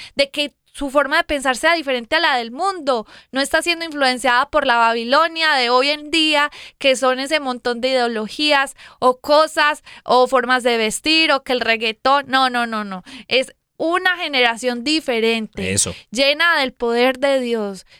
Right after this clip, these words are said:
Speaker 1: llena de, ustedes dicen, "Bueno, es que porque antes de Pentecostés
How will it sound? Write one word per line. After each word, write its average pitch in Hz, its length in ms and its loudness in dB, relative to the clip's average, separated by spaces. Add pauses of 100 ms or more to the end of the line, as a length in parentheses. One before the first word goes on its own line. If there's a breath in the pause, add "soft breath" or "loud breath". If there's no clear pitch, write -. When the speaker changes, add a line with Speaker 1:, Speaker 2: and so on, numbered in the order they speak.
(100)
Speaker 1:
llena 262 360 2
de, 269 240 2
ustedes 262 380 0
dicen, 254 380 -4 (280 loud breath)
"Bueno, 277 280 2
es 254 100 -6
que 285 100 0
porque 262 300 -4
antes 233 260 -2
de 269 160 2
Pentecostés 226 680 -6